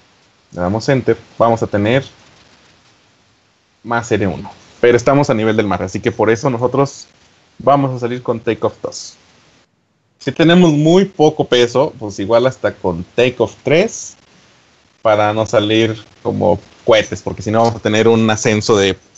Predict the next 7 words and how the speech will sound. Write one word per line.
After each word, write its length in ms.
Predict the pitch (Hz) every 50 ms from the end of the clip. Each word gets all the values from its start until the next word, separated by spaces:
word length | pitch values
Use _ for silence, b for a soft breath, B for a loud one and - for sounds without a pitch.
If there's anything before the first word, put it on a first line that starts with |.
| _ _ _
cinco 420 | - - - 139 113 104 - 127
mil 180 | 127 139 143 135
pies 240 | 104 135 135 127 104
por 180 | - 135 117
minuto. 360 | 110 117 113 98 - - - - - _ b b b b b b b b b b b b b b b b _
Pero 200 | - 135 127 127
bueno, 260 | 123 131 123 117 117